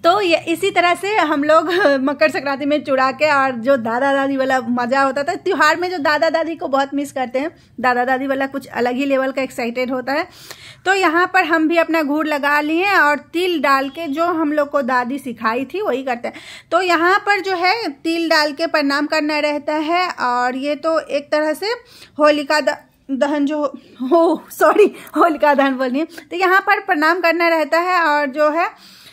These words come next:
तिल डाल के प्रणाम करते हैं। हम लोगों ने बचपन में देखा था ये।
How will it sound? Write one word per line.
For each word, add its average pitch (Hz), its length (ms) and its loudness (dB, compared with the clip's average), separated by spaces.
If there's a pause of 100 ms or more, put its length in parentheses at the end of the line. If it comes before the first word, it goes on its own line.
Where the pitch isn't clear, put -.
(200)
तिल 330 220 -2
डाल 294 220 2
के 330 140 -6
प्रणाम 277 340 -2
करते 240 240 -4
हैं। 247 80 -4
हम 269 220 -2
लोगों 269 320 -2
ने 311 160 0
बचपन 254 580 -6
में 294 200 -2
देखा 254 340 -2
था 247 240 0
ये। 226 320 -6